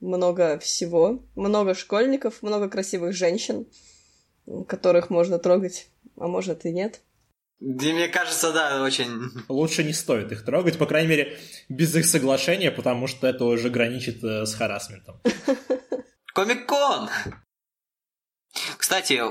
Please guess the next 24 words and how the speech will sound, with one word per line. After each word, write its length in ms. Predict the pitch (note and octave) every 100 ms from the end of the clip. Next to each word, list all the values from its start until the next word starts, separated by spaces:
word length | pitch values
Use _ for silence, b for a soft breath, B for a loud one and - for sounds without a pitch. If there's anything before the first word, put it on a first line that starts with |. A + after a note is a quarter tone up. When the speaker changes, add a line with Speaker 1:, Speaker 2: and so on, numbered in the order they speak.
| A2+ G2+
Speaker 2:
вообще 280 | C#3 C#3 D#3+
вопрос 400 | D3 D#3+ G3 -
такой, 520 | E3+ C3 A2+ - - _ -
ч-, 220 | - - - C#3 B2
самый 340 | C3+ E3 D#3+ C#3
рандомный 420 | C3+ C#3 C3+ A#2+
вопрос, 500 | A#2 A2+ B2 G#2+ -
э, 400 | G2 G#2 G2+ F#2+
человеку, 480 | F2+ B2 C3 C3+ G#2
который 260 | A2 A2+ -
постоянно 380 | G#2+ B2 A#2
был 140 | G#2 G2+
на 140 | G2
Игромирах, 480 | G2+ G#2+ A#2+ C3+ C3
на 60 | G#2
Комик-конах, 640 | - G#2+ G2+ - A#2 G#2 B B B -
э, 600 | A2+ G#2+ G2+ E2+ - -
вот 200 | A#2 A2+
эта 160 | B2
толпа, 580 | A#2 B2+ B2 C3+ A#2 G2+
она 200 | G#2 A2
сильно 640 | G#2 - D3+ C3+ G2+ - _
<clears throat> 320 | B2+ B2 -
воняет? 600 | A2 A#2 A2+ G#2 G2 -